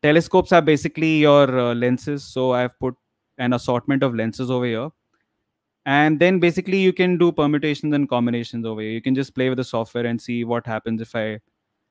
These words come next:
am at twenty-four M M. So wow, now I can capture the comet, I can capture, uh,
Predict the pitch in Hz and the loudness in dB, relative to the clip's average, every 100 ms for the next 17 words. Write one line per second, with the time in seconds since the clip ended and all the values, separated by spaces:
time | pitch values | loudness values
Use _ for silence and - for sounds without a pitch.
0 | - 120 120 - 151 170 180 147 135 113 | -6 -4 -4 -2 0 0 -2 0 0 0
1 | 107 98 - _ _ _ _ - 143 135 | -4 -10 -16 _ _ _ _ -8 -2 0
2 | 147 135 117 127 147 147 147 160 160 156 | 2 2 2 2 4 4 2 0 0 0
3 | 143 139 - 160 156 - 135 143 160 160 | 0 0 0 0 0 2 2 2 -2 -4
4 | 120 123 120 131 131 131 127 - _ _ | -4 -4 -2 -2 -2 -2 -4 -8 _ _
5 | _ - 135 127 - 135 123 110 110 104 | _ -4 -2 -2 -4 -2 0 -2 -8 -10